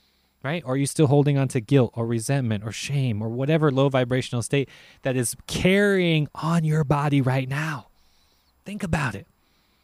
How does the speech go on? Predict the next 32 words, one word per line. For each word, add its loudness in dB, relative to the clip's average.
That's 0
what's 2
happening. 0
Remember, -2
you -6
created 4
that 4
trauma. 6
You -4
created -2
that 2
event 4
so 2
you 2
can 2
wake -6
up. -8
And -6
the -4
gratitude, 2
once 0
you're -2
fully -2
grateful 0
that -4
you -2
created 2
it 0
and -6
that -4
it -4
happened, 2